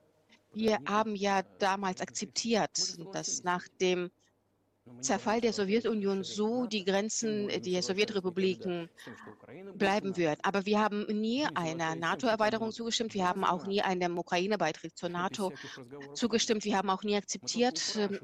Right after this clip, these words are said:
dass nato-Stützpunkte in der Ukraine stationieren werden könnten. Wir haben jahrelang nur gebeten,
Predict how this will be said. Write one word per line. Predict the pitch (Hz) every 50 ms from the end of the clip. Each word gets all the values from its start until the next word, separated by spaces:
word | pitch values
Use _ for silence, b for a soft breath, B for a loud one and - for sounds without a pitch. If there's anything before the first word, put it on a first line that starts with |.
| - 190 -
dass | - 185 180 175 - - - - -
nato-Stützpunkte | 202 190 190 185 202 - 220 214 - 226 185 139 165 185 190 180 175 - - 185
in | 185 190 - 185 175 170 165 170
der | - 170 165 -
Ukraine | - - - 180 180 - 208 220 254 233 208 185 165 B B B B B B
stationieren | - - - - 220 202 202 208 202 196
werden | 175 160 151 156 156
könnten. | - 175 151 151 - _ 156 147 147 139 107 67 55 - - - 131 120 123 120 120 - - 147 135 110 107 92 98 95 _ _ _ _ _ _ - 120
Wir | 196 214 214 208
haben | 214 226 226 220 214
jahrelang | 190 185 202 202 240 254 233 220 208 202 202 208 208 208 214 208 208 196 - - 202 196
nur | 202 214 226 226 220 214 214 165 - - - 104 98 104 95 113 104 - 87 101 101 104 98 95 98 98 90 92 - _ _ _ -
gebeten, | - 214 160 202 220 220 214 - 220 208 202 196 -